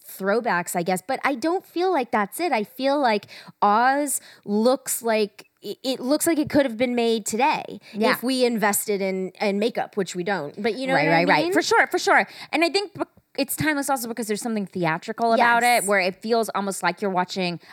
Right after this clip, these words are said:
Speaker 2: a really well done play.
Speaker 1: Yeah.
Speaker 2: Because we go and we watch, like, Wicked or something like that, and you see the same kind of makeup. I mean, the
Speaker 1: Yes.
Speaker 2: makeup has not gone away. That's just, that makeup still kinda looks like that. It still looks really awesome.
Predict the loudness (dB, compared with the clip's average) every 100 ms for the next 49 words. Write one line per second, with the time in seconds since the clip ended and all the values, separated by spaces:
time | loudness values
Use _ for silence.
0 | -4 -2 0 -2 -2 -6 -6 -6 -8 -2
1 | 0 2 2 2 0 -2 -4 -2 2 0
2 | 0 -2 2 4 4 2 2 4 2 2
3 | -4 -4 -6 -4 -2 -2 -2 -2 0 0
4 | 2 2 2 0 -2 -2 0 0 0 -2
5 | -2 -4 -10 -2 -2 0 -4 -4 -4 -4
6 | -6 -4 2 2 4 2 2 0 2 -2
7 | 0 -2 0 -2 0 2 2 0 -2 -2
8 | -2 -2 -6 -8 _ -2 0 -2 -4 -4
9 | -4 -16 -14 -2 0 0 -2 0 0 0
10 | 0 2 0 0 0 0 0 -6 -8 -8
11 | -4 0 0 0 -4 -4